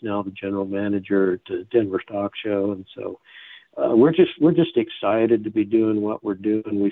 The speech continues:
feel really blessed. The good Lord has been good to us.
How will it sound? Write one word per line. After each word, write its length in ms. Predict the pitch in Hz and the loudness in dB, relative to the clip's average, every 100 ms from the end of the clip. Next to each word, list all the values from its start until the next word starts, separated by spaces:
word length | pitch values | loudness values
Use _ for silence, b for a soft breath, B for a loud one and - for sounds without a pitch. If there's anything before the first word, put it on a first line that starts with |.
| - | 2
feel 200 | 117 110 | 4 6
really 280 | 113 110 107 | 6 4 4
blessed. 460 | 104 107 107 107 - | 2 0 0 0 -4
The 80 | 104 | -2
good 220 | 110 104 | 0 2
Lord 360 | 107 107 107 104 | 2 4 4 2
has 120 | 92 - - - | -2 -8 -20 -6
been 220 | 113 104 | -4 0
good 280 | 101 110 110 - | 2 2 0 0
to 240 | 107 107 | 2 4
us. 180 | 107 | 2